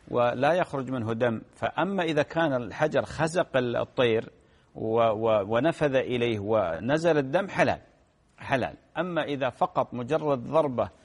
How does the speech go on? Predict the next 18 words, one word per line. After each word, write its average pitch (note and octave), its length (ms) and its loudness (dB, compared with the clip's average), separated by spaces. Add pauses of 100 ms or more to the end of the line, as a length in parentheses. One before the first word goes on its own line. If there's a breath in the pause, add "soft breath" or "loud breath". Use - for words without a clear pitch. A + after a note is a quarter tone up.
(300 soft breath)
بصد-، A#2+ 1200 -2
صدمة D3 500 -2
هذه C3 540 -2
ال-، G2+ 200 -8
الحجارة B2 540 0
الصغيرة، D3+ 560 0 (300 loud breath)
فهذه C3 400 2
وقيذة B2 520 2
وميت. A2+ 760 0 (1600 soft breath)
أمل E3 220 2
من C#3 140 0
دبي C#3 260 0
بارك B2 340 0
الله A#2 200 0
فيها D#3 200 -4
تسأل G#2 440 -2
عن G#2+ 180 -2
زواج A2+ 540 2